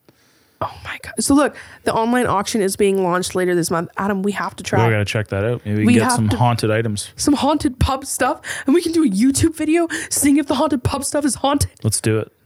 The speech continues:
Speaker 2: Pound it.
Speaker 1: Pound it. All right, scroll down. Is there more? Let's see what it says.
Speaker 2: No, I think that's it. Just pictures and stuff.
Speaker 1: Bro. We're gonna keep that article up 'cause we're gonna have to see it.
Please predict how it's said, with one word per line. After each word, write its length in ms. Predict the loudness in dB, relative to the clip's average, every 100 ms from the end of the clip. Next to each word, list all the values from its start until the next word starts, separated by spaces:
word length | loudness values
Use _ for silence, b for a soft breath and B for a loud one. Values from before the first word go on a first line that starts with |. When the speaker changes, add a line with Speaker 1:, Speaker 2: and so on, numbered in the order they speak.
| _ _ _ _ _ _ _ _ _ _ _ _ _ _ _ _ _ -2
Speaker 2:
Pound 300 | 2 2 0
it. 160 | -6 -12
Speaker 1:
Pound 280 | -4 -2 -2
it. 240 | -4 -6 _ _ -2
All 80 | -2
right, 160 | -2
scroll 160 | -2 0
down. 180 | 0 0
Is 80 | 0
there 80 |
more? 260 | 2 2 0 -4
Let's 100 | -2
see 60 | 0
what 80 | 2
it 60 |
says. 240 | 4 4 2
Speaker 2:
No, 80 | 0
I 40 |
think 120 | -4
that's 240 | -4 -4 -4
it. 160 | -4
Just 160 | -8 -6
pictures 360 | -6 -6 -10
and 120 | -12 -14
stuff. 180 | -14 -18 _
Speaker 1:
Bro. 1160 | -2 0 2 2 0 0 0 0 0 -2 -4 -6 _ _ _
We're 240 | -2 -2 -4
gonna 120 | -4
keep 200 | -4 0
that 140 | 0
article 260 | -2 -2 -2
up 160 | -2 -2
'cause 140 | -2
we're 140 | 0
gonna 280 | 0 0 0
have 280 | -2 -6 -2
to 180 | 0 0
see 560 | 0 -2 0 2 4
it. 640 | 4 2 2 0 0 0